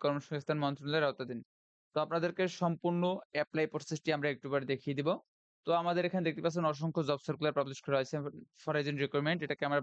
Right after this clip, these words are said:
বাংলা করে নিই বোঝানোর সুবিধার্থে। বিদেশি নিয়োগ, এখানে পদের নাম সুপারভাইজার, পদের নাম এক্সিকিউটিভ, পদের নাম এক্সিকিউটিভ ফোল্ডার, সিনিয়র টেকনিশিয়ান, পদের নাম মেন্ডর। এগুলো আমরা এখন বিস্তারিত আপনাদেরকে জানিয়ে দেওয়া হবে, কিভাবে কি, কোন পদের কত বেতন,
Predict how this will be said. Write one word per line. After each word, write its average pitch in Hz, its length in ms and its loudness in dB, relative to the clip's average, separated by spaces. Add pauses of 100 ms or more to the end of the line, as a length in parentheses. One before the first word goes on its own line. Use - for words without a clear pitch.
বাংলা 135 280 0
করে 143 180 4
নিই 156 160 0
বোঝানোর 143 460 0
সুবিধার্থে। 139 380 -2 (960)
বিদেশি 151 320 -2
নিয়োগ, 160 240 2
এখানে 175 160 0 (100)
পদের 156 220 -2
নাম 165 160 0
সুপারভাইজার, 139 580 0
পদের 143 220 0
নাম 147 80 -2 (140)
এক্সিকিউটিভ, 151 580 -2 (140)
পদের 143 300 0
নাম 143 80 0 (200)
এক্সিকিউটিভ 147 440 -4 (120)
ফোল্ডার, 143 360 2 (720)
সিনিয়র 196 460 4
টেকনিশিয়ান, 160 500 0 (100)
পদের 147 280 0
নাম 156 120 2 (280)
মেন্ডর। 151 380 2 (260)
এগুলো 160 220 2
আমরা 160 200 2
এখন 170 160 -2 (160)
বিস্তারিত 151 420 -2
আপনাদেরকে 147 420 -4
জানিয়ে 135 240 0
দেওয়া 139 140 2
হবে, 147 180 -2
কিভাবে 143 360 -2
কি, 147 80 -8 (120)
কোন 147 100 0 (100)
পদের 139 220 0 (360)
কত 147 140 -2 (100)
বেতন, 147 280 -2